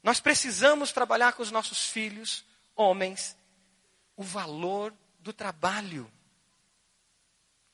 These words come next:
Pois as mulheres hoje tomam decisões muito claras. As mulheres hoje vivem um momento muito especial. Elas podem decidir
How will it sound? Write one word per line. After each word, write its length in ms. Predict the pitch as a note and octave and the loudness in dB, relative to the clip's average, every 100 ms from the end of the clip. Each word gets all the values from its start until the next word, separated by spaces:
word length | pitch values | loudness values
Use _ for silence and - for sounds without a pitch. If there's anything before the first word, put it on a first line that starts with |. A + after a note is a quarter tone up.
| _ - _ | _ -20 _
Pois 180 | D4 D4+ | 2 4
as 120 | C#4 | 2
mulheres 500 | B3 A#3+ B3+ A#3 F3+ | 2 4 4 2 -2
hoje 540 | B3 C#4+ A#3+ - C#3+ - _ _ _ _ | -2 -2 -4 -8 -12 -20 _ _ _ _
tomam 380 | C4 C4+ C4 C#4 | 0 0 -2 -8
decisões 920 | C#4 C4+ D4 B3+ D#4 D4 F#3 - - - _ _ _ | -8 -8 -6 -4 -2 -4 -8 -14 -16 -20 _ _ _
muito 220 | D#4 F#4 | -12 -10
claras. 640 | - E4 G#4 F#4+ F#3 - - _ _ _ _ _ _ _ _ _ | -2 -2 -2 -4 -8 -12 -16 _ _ _ _ _ _ _ _ _
As 100 | A#3 | -6
mulheres 340 | C4 C#4+ D#4+ B3 | 2 2 4 2
hoje 200 | D4+ B3 | 0 0
vivem 200 | C4+ C4+ | -2 0
um 40 | |
momento 300 | A#3 B3+ C4+ | 0 0 0
muito 160 | C#4+ - | -2 -2
especial. 520 | - A3+ - D#3 D3+ | -2 -2 0 0 2
Elas 180 | G#3 - | 0 0
podem 400 | D4 D#4 D4 C4+ | 4 4 2 -6
decidir 640 | A3+ B3 B3 F3 G3 D#3 | -4 -4 -4 -6 -6 -8